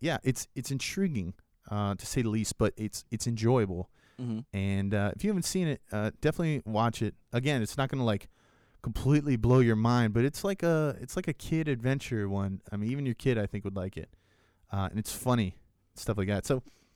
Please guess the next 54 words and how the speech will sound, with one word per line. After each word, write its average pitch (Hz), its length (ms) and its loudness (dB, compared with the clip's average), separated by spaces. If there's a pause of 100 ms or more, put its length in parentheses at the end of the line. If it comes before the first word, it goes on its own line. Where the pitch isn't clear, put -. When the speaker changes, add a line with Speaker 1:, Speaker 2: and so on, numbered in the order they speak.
(300)
Speaker 1:
check 185 140 2
it 180 80 2
out 156 140 6
if 98 60 0
you 113 60 2
guys 123 140 4
haven't 120 200 0
seen 127 160 0
it. 98 100 0
But, 104 200 0
uh, 104 220 2
that 117 140 0
was 131 120 2
one 120 140 0
of - 40 0
my 104 100 2
favorites 101 360 4
in 104 40 0
nineteen 98 280 0
ninety-four. 92 440 -4
But 123 240 0 (140)
again, 120 440 0
I 110 60 -2
didn't 101 140 0
watch 95 220 -6
it - 60 -10
in - 60 -8
nineteen 87 280 -8
ninety-four 76 360 -10
'cause - 100 -14
I 95 60 -8
was - 160 -12
five - 200 -10
years - 140 -10
old. 123 100 -4
Speaker 2:
Yeah. 104 120 -2 (200)
<laughs> 131 160 4 (160)
Speaker 1:
But - 120 6
eventually, 139 380 2
I 98 40 4
watched 95 320 0
it. 98 80 -2
It 85 80 -6
was 95 140 -8
one 104 140 -2
of 95 100 0
those, 95 260 -4
uh, 92 160 -8 (300)
one 104 160 -4
of 101 80 -2
those 98 200 -6
movies. - 360 -10 (260)
So. - 60 -10
Speaker 2:
Yeah. 92 260 -6